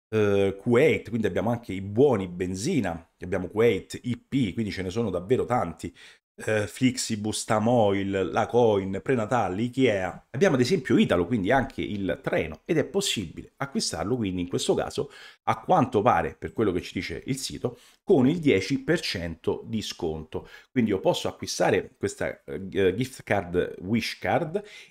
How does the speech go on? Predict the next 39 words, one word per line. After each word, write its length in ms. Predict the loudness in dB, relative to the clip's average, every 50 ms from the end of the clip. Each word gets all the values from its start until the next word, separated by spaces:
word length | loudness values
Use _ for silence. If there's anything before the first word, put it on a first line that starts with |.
| _ _
e 300 | 2 4 4 2 0 -2
nello 120 | -2 -2 -2
stesso 260 | 0 -2 -2 0 2
tempo 240 | 0 2 0 0 0
posso 260 | 0 0 0 -2 -6
acquistare 340 | -8 -8 -4 0 2 2 4
ad 40 | 2
esempio 260 | 2 -2 -2 0 0
un 100 | 2 4
buono 260 | 4 4 4 4 4
Amazon 500 | 2 2 2 0 -2 -4 -4 -4 -4 -2
qualora 220 | 0 0 2 2
ne 60 | 0 -2
avessi 180 | -4 -6 -8
necessità 540 | -8 -6 -6 -6 -4 -4 -6 -6 -6 -8 -12 _ _ _ -18 -18 -18 -18 -2
e 80 | 2 2
avere, 320 | 4 4 4 2 0 -2 -2
anziché 400 | 0 0 0 0 -2 -2 0 0
il 100 | 0 0
cinque 320 | 0 -2 -2 -2 0 0 -2
per 100 | -2 -2
cento 280 | -4 -6 -8 -8 -8 -10
di 60 | -10
sconto 360 | -8 -6 -6 -6 -6 -4 -4
come 200 | -2 -2 -2 -2
in 40 | -2
questo 280 | -4 -4 -2 0 0
caso, 400 | -2 -2 -4 -6 -6 -6 -6 -6 -4
un 140 | -2 -2 0
dieci 240 | 0 -2 -4 -4
per 100 | -6 -6
cento 300 | -6 -6 -8 -10 -10 -10
di 60 | -12 -12
sconto 480 | -12 -14 -14 -16 -16 -14 -14 -14 -16 -16 -18 -20 -16 -8
a 80 | -6 -4
fronte 280 | -2 0 0 0 0 -2
di 120 | -4 -4
cinquanta 500 | -4 -4 -6 -8 -8 -10 -12 -12 -12 -12
euro. 260 | -14 -16 -16 -18 -20